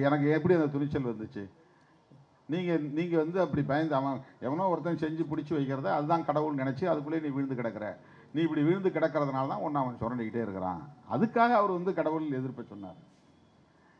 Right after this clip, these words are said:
எல்லா தளங்களிலும் ஒரு குறிப்பிட்ட சமூகம்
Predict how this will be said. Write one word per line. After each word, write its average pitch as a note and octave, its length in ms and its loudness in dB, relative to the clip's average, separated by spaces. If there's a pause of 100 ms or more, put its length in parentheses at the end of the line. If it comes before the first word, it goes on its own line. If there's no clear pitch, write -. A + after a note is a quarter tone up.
(160)
எல்லா F3 300 8 (180)
தளங்களிலும் A3 560 6
ஒரு F#3+ 200 2
குறிப்பிட்ட F#3+ 440 0
சமூகம் F3 480 0